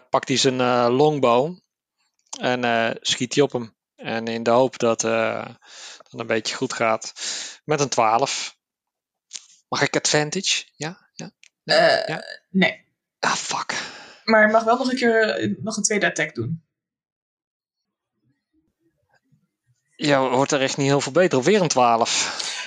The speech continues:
Speaker 2: Nee, het
Speaker 1: Jezus.
Speaker 2: is, het, je raakt hem wel. Je raakt hem zeker wel. Alleen, eh, het staat gewoon alle twee in het schild wat hij vast heeft.
Speaker 1: Ja.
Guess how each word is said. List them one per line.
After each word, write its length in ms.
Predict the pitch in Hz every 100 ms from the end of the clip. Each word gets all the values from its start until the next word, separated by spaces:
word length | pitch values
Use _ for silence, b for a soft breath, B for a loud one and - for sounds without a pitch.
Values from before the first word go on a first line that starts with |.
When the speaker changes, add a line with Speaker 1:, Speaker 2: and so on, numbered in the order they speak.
| B B B B B B - - -
Speaker 2:
Nee, 100 | 202
het 80 | 190
Speaker 1:
Jezus. 120 | -
Speaker 2:
is, 360 | 233 - - _
het, 180 | - 165
je 140 | 220 220
raakt 320 | 214 269 -
hem 120 | 196
wel. 300 | 156 151 214
Je 80 | -
raakt 140 | 208 220
hem 80 |
zeker 240 | 220 262 196
wel. 340 | 156 101 -
Alleen, 440 | 208 190 196 196 -
eh, 180 | - - _ - - - _ _ _
het 140 | -
staat 300 | - 185 170
gewoon 180 | - 175
alle 200 | 175 180
twee 440 | 180 - 170 170
in 220 | - 180 175
het 300 | 170 - -
schild 340 | - - 196
wat 140 | 180 170
hij 80 | 160
vast 360 | - 165 -
heeft. 480 | 160 147 - - - _ _ _ _ _ _ _ _ _ _ _ _ _ - - - B B B B B _
Speaker 1:
Ja. 360 | - 139 123